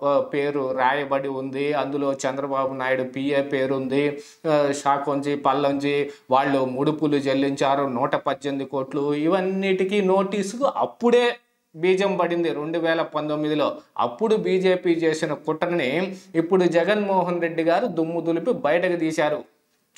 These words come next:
మరి కేంద్రం అధిష్టానం ఇప్పుడుకిప్పుడు బీజేపీ పార్టీ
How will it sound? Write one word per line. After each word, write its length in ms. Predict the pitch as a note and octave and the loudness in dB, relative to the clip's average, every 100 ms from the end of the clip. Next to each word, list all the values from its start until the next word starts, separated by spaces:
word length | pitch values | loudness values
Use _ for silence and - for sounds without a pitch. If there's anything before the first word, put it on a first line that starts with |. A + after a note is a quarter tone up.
| _ | _
మరి 180 | B2 B2+ | -6 -4
కేంద్రం 480 | B2 B2 D3 G3 G3+ | -4 -2 0 2 0
అధిష్టానం 760 | E3 E3+ F#3 F#3+ E3 C#3 C#3+ E3+ - _ F3+ | 0 -2 -2 -2 -2 -4 -8 -10 -12 _ -8
ఇప్పుడుకిప్పుడు 1160 | F#3 F#3 C#4 A#3 A#3 A#3+ G3+ G3+ G3+ G3 G3 - _ D3 | -8 -2 0 2 -2 -2 0 2 0 -2 -12 -20 _ 0
బీజేపీ 600 | F3+ F#3+ F#3+ F#3 F#3+ F3 | 2 4 2 2 0 0
పార్టీ 720 | F3 D#3 - A3+ F3 F#3+ | 2 0 0 -2 0 0